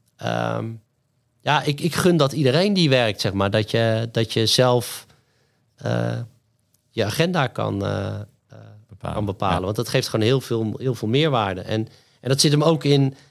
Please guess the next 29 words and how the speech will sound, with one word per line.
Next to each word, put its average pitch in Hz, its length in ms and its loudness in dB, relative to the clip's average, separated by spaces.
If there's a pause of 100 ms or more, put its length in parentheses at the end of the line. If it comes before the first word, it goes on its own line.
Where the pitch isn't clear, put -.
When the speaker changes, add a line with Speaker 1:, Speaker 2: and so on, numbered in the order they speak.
(240)
Speaker 1:
in, 127 220 4
weet 127 200 2
je, - 100 2
in, 123 260 2
in 117 500 0 (540)
als 123 160 -2
afdeling 123 580 4
allemaal 117 640 2
continu 120 380 2
brandjes 131 320 2
blijven 113 300 0
blussen 113 340 2
en 107 60 4
eigenlijk, 110 440 0
eh, 113 440 4
een 113 100 -4
beetje 113 220 0
hetzelfde 113 520 0
rituele 113 440 0
rondje 113 360 0
elke 110 220 0
Speaker 2:
Ja. 107 60 -2
Speaker 1:
week, 117 300 0
maand, 113 400 0
eh, 110 200 2
jaar 131 300 2
lopen. 101 420 -6 (920)
Ehm, 117 420 -2
kijk, 117 80 -6